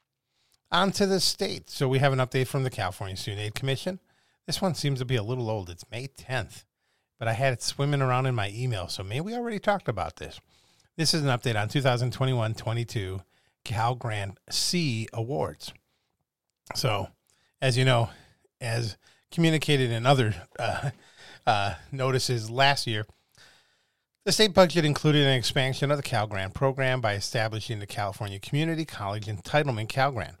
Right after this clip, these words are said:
Um, you know, this new program established Cal Grant, Cal Grant A and B entitlement eligibility for students attending community colleges who were not awarded at the time of high school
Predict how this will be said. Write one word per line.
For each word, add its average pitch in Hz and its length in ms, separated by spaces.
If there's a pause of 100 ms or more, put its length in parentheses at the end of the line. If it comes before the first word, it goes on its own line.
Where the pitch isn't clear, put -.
(540)
Um, 85 380 (220)
you 110 100
know, 95 120
this 117 200
new 135 100
program 123 400
established 107 500
Cal 107 240
Grant, 101 420 (300)
Cal 127 240
Grant 104 380
A 131 220
and 123 180
B 123 160
entitlement 120 520 (460)
eligibility 120 720
for 117 160
students 110 300
attending 110 320
community 113 340
colleges 95 680 (640)
who 143 140
were 143 120
not 117 240
awarded 110 400
at 110 120
the - 60
time 104 260
of 104 100
high 101 180
school 101 440